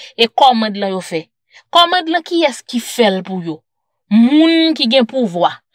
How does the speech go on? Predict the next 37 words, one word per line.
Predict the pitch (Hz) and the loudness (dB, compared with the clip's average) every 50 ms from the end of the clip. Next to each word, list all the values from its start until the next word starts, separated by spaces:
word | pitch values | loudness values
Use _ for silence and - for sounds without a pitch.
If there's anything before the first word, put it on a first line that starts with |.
| _ - - _ | _ -20 -6 _
Kòmand | - 320 339 349 359 339 320 | 2 2 2 2 2 2 2
lan, | 330 339 320 | 2 0 0
kiyès | - 330 330 349 285 247 - | -2 0 0 0 0 -2 -6
ki | - 269 233 | -12 -6 -2
ka | - 254 226 208 | 0 0 0 -2
fè | - - - 240 220 208 | -4 -2 0 0 2 2
l | 208 196 | 0 -2
pou | - 208 202 | -4 -6 -6
yo? | 185 175 180 | -4 -2 0
Moun | 208 247 269 262 254 | 0 0 0 -2 -4
ki | 262 254 214 247 | -4 -4 -2 0
gen | 240 214 196 | 0 0 2
relasyon. | 214 226 226 226 196 185 - - - - - 208 196 175 - _ _ - - - - _ | 2 2 2 0 -2 -4 -6 -14 -12 -8 -6 -4 -4 -6 -6 _ _ -20 -20 -20 -6 _
Kòmand | - 330 339 349 359 339 320 | 2 2 2 2 0 0 0
lan, | 339 339 330 | 0 -2 -2
kiyès | - 339 349 320 262 - | -2 -2 -2 -2 -2 -6
ki | - 277 247 | -10 -6 0
ka | - 262 247 226 | 0 0 0 0
fè | - - - 254 240 | -2 0 2 4 4
l | 226 220 214 | 4 2 -2
pou | - 240 254 | -6 -2 0
yo? | 247 240 233 | 2 2 2
Moun | 247 254 254 233 | 2 0 -2 -2
ki | 254 240 | -2 -2
gen | 214 233 226 226 | -2 0 0 -2
enfliyans. | 214 - - 220 214 214 190 156 151 - - _ _ - - - | -2 -2 -2 -2 -2 -2 -2 -4 -6 -12 -18 _ _ -20 -8 -4
E | - 294 320 | -2 -2 -2
kiyès | - - 339 320 - - | 0 0 0 0 0 -4
ki | - 240 214 | -6 -4 -2
gen | 240 226 226 | 0 0 -2
enfliyans | - - 233 233 214 202 - | -2 -2 -2 -2 -2 -2 -4
andredan | 202 190 196 185 185 175 170 | -4 -4 -4 -4 -6 -8 -8
peyi | 180 180 165 156 190 - - | -10 -10 -12 -12 -14 -16 -16
a? | - _ _ _ _ _ _ _ _ - _ _ _ | -16 _ _ _ _ _ _ _ _ -20 _ _ _
Nèg | 202 202 214 208 208 196 - | -2 -2 0 0 -2 -2 -2
politik | 220 214 208 202 - - 175 - - 175 | -2 0 -2 -2 -6 -10 -16 -16 -16 -16
yo. | 165 - | -18 -18